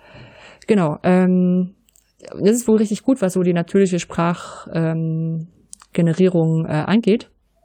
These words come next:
Und, ähm, da habe ich noch gefunden oder finden, wurde ich darauf hingewiesen, dass Talk to transformer dot com ist so ein, so ein, so ein Werkzeug, wo man einfach mal einen Text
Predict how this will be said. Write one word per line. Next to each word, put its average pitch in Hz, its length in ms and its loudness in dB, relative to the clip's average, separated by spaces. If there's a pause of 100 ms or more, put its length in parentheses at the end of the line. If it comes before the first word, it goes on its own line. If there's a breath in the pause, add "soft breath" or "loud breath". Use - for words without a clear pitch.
(720)
Und, 185 540 2
ähm, 180 760 0
da 170 140 0
habe 226 160 2
ich 214 100 -4
noch 214 200 -2
gefunden 214 600 -2
oder 175 120 0
finden, 170 580 -4
wurde 185 300 0
ich 175 80 0
darauf - 120 -4
hingewiesen, 220 420 2
dass 170 200 -6
Talk - 280 -12
to 202 120 -4
transformer 202 540 -2
dot - 220 -8
com 156 260 -6 (800 soft breath)
ist - 180 -4
so 170 100 0
ein, 165 220 2
so 156 140 -2
ein, 156 100 -2
so 156 100 -2
ein 156 120 -2
Werkzeug, 180 400 0
wo 175 80 2
man 175 160 2
einfach 175 220 -4
mal 165 200 -2
einen 175 200 -2
Text - 680 -6